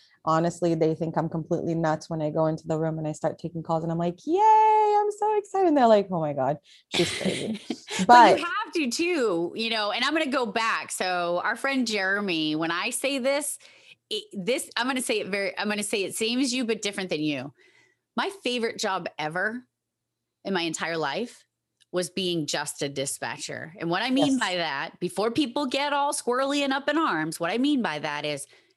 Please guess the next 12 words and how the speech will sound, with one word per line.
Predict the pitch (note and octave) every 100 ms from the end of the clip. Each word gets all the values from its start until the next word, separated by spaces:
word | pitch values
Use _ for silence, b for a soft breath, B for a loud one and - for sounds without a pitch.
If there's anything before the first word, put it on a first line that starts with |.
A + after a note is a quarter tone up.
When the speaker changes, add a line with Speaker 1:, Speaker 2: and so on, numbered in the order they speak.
| _
Speaker 2:
no | C#3+ C3+ F3
Q | - C4+ C4
A, | D#3 C#3 D3 - _ -
no | F3+ B3+
hiring, | G#3 F3 E3+ E3+
no | A3
firing, | D4 A#3+ A3 G#3+ G#3+
no | E3
discipline, | F3 D#3 - C3+ D3+ D3 D3 - _ _ -
no |
Speaker 1:
Yes. | B3+ D#3
Speaker 2:
scheduling, | B3 A3 A3+ A3 G#3+ G#3+